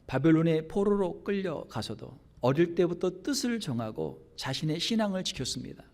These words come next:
하나님의 은혜로 바벨론에서 출세하고 성공하고, 어, 나서도 자신의 그 신앙을 버리지 않고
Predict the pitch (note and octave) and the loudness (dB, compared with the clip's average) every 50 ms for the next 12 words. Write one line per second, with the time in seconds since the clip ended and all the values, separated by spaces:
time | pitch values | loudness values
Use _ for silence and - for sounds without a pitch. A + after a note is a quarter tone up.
0 | _ _ _ _ _ _ _ - _ _ _ _ - - - - - - A#3 A#3 | _ _ _ _ _ _ _ -20 _ _ _ _ -20 -20 -20 -12 2 6 6 8
1 | A3+ A3 G#3 G3+ G3 A3 F3 C#3 C#3+ C#3+ D3+ D3+ D#3+ D#3+ D#3+ - A#2 B2+ C#3+ C#3+ | 8 6 6 4 4 4 4 4 4 4 4 4 4 2 2 0 2 4 6 6
2 | D3 D3 C#3+ C3 B2+ - D3 D3+ D3+ - - - - - - - G#3+ G3+ - - | 6 4 2 -2 -2 -2 -4 -4 -4 -6 -10 -18 -20 -18 -4 -2 -2 -2 0 -2
3 | G3 F3+ D3+ C#3 - - D2+ - - - G3+ G3 F#3 F#3+ F#3 E3 D3+ C3+ B2+ A#2+ | -2 -2 -2 -2 -2 -2 -4 -4 -2 -2 -2 0 0 -2 -4 -2 -4 -4 -6 -6
4 | C3 - - - - - - - - - - - - - - - - - B2+ A2 | -8 -10 -12 -20 -20 -20 -20 -20 -20 -20 -20 -20 -20 -20 -18 -10 -6 -4 -2 0
5 | A#2 A#2+ C#3 C#3 D3+ D#3+ D#3+ C#3+ - - - - - _ _ _ _ _ _ _ | 0 0 0 -2 0 -2 -2 -4 -8 -12 -18 -20 -20 _ _ _ _ _ _ _
6 | _ - - D#3 - F#3+ F#3 F#3 F3 - F3 E3 E3 - B3 A3+ A3 G3+ F3+ F3 | _ -4 -2 0 0 2 0 0 0 2 0 2 2 2 2 2 2 2 0 0
7 | E3 D#3+ C3+ - - - - - _ - C3 B2 B2+ B2+ - - A#2+ A2 A2 - | -2 -2 -2 -4 -8 -16 -20 -20 _ -4 0 2 2 0 0 -6 -6 -8 -10 -12
8 | - - C3 C3+ D3 - | -12 -12 -12 -12 -14 -18